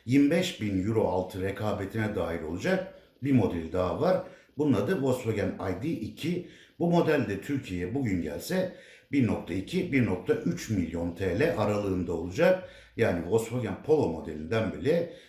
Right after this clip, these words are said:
daha ucuza elektrikli otomobil satacak. Volkswagen dediğim gibi halkın arabası genlerine geri dönüyor. Öncelikle I D ikiyi satışa sunmayı planlıyorlar. Bence çok iyi bir karar zaten bu.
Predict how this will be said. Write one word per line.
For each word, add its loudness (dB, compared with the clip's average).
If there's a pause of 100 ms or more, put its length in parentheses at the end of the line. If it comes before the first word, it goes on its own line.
(160)
daha 2
ucuza -2 (280)
elektrikli -2
otomobil -4
satacak. -2
Volkswagen 0
dediğim 2
gibi -2
halkın 0
arabası -2
genlerine 2
geri 0
dönüyor. 0 (160)
Öncelikle 0 (140)
I 2
D 0
ikiyi 0
satışa -4
sunmayı -4
planlıyorlar. 0 (420)
Bence -2
çok -4
iyi -4
bir -4
karar -2
zaten -4
bu. -2